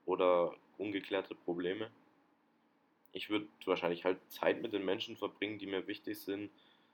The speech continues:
Äh, ja, und ich würd halt versuchen, natürlich logischerweise den Tag voll auszukosten, essen, trinken und einfach alles zu machen, was geht mit den Leuten,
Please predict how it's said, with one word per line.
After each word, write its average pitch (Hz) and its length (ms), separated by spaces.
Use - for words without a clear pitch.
Äh, 95 520
ja, - 380
und 110 180
ich - 140
würd 92 160
halt 90 200
versuchen, 95 360
natürlich 92 400
logischerweise 90 600
den 85 180
Tag 82 260
voll 92 480
auszukosten, 90 920
essen, 92 580
trinken 92 640
und 87 280
einfach 98 420
alles 107 280
zu - 120
machen, 101 340
was - 420
geht 101 360
mit 87 200
den 95 160
Leuten, 110 420